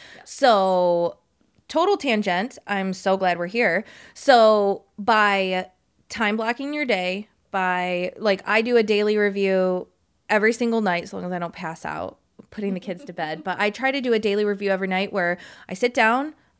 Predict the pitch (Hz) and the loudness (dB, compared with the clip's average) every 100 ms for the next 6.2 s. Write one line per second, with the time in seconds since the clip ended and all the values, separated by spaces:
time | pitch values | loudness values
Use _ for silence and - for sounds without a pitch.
0 | _ - 196 202 208 220 214 214 220 214 | _ -16 -4 0 2 2 0 -2 0 -2
1 | 269 196 190 220 214 214 214 220 196 196 | -2 -6 -4 -6 -2 -2 -2 -2 0 2
2 | 240 254 196 220 285 302 311 - 226 220 | 2 2 0 0 0 -2 -2 -8 -4 0
3 | 269 254 233 254 196 185 196 233 220 233 | 0 0 -2 -2 -4 -2 -2 0 -2 -2
4 | - 277 247 247 254 240 190 185 180 - | -4 -4 0 -2 -2 -4 -6 -6 -8 -6
5 | 170 175 165 175 180 175 175 170 160 156 | -6 -6 -10 -6 -4 -4 -4 -4 -4 -6
6 | 143 139 | -6 -8